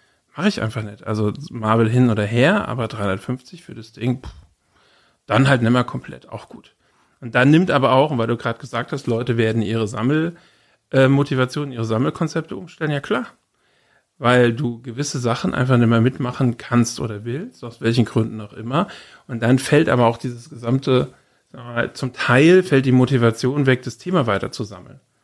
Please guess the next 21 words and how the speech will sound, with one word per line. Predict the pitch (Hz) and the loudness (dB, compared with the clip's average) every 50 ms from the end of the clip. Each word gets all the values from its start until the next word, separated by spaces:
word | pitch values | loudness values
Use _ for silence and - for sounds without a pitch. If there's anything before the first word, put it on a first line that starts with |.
| _ _ _ _ _ _ _ _ | _ _ _ _ _ _ _ _
Und | _ - 117 110 110 107 | _ -4 0 0 0 0
ich | 117 110 | -2 -4
glaube, | - 117 104 107 120 127 127 120 | -2 0 2 4 4 4 4 4
diese | 117 110 113 110 | 2 0 -2 -2
Büste | 104 120 147 185 - - - 123 | -6 -8 -10 -10 -10 -12 -14 -14
ist | 95 87 | -12 -12
ein | 190 180 | -12 -12
ganz | 143 143 143 139 - | -10 -10 -12 -12 -12
guter | - 160 160 151 | -10 -6 -6 -6
Punkt, | 156 - 165 160 160 156 | -4 -4 -4 -4 -4 -2
genauso | 135 117 113 113 120 123 123 113 | 0 0 2 4 4 4 4 4
wie | 113 110 104 | 2 2 2
der | 113 104 110 - | 2 2 2 0
aktuelle, | 107 110 - - - - - 107 107 104 107 107 107 110 110 113 _ _ _ _ _ _ _ _ _ _ _ _ _ _ - | -2 -4 -6 -6 -10 -8 -8 -10 -12 -12 -12 -10 -12 -12 -14 -18 _ _ _ _ _ _ _ _ _ _ _ _ _ _ -2
äh, | 123 117 117 117 110 110 | 2 4 4 4 4 2
Harry | 110 - 120 113 110 | 2 0 0 0 0
Potter | 104 - 123 - 143 143 | -2 -2 -2 -2 -2 -2
Zug | - - 160 160 165 | -2 -6 -8 -8 -8
für | - - 156 143 147 156 147 | -12 -10 -4 -2 -2 -2 -2
fünfhundert | - - 165 160 - 175 170 160 156 | -4 -8 -12 -12 -12 -14 -16 -14 -14
Euro. | - - 143 147 143 151 156 196 226 | -14 -14 -10 -6 -2 0 0 0 -2